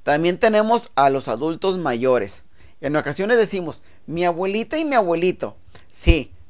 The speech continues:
pero imagínate que estos son abuelitos de un compañerito tuyo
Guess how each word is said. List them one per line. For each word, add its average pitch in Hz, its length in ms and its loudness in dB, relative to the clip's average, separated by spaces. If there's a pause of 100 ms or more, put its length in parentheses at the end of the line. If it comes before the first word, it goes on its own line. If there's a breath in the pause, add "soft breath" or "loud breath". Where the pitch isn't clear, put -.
(120)
pero 139 340 0 (680)
imagínate 165 640 2
que 202 340 6
estos 226 640 2
son 190 260 0
abuelitos 190 680 0
de 131 180 0
un 151 280 0
compañerito 160 600 -2
tuyo 185 460 0